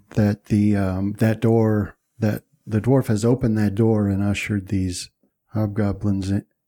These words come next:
uh, in out of sight. And, um, you hear him say, "Hobgoblins, they're fouling up my place." <laughs> That's the only thing you can hear him say. It's like, "Move on. Keep, keep moving." <clears throat>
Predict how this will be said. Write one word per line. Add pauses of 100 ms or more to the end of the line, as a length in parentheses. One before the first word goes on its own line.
(220)
uh,
in (440)
out
of
sight. (500)
And,
um,
you
hear
him
say,
"Hobgoblins,
they're
fouling
up
my
place."
<laughs>
That's
the
only
thing
you
can
hear
him (100)
say. (260)
It's
like,
"Move
on.
Keep, (300)
keep
moving." (1600)
<clears throat>